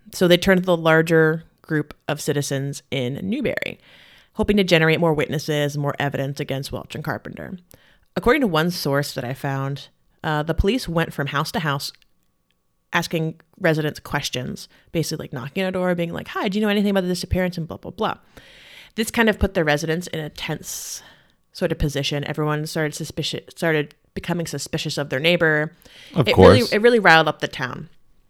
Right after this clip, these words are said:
Speaker 1: Police also ended up escorting upwards of eighty-four residents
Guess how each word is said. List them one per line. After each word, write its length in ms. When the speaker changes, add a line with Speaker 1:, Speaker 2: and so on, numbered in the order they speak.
Speaker 1:
Police 440
also 340
ended 220
up 120
escorting 680
upwards 340
of 180
eighty-four 420
residents 600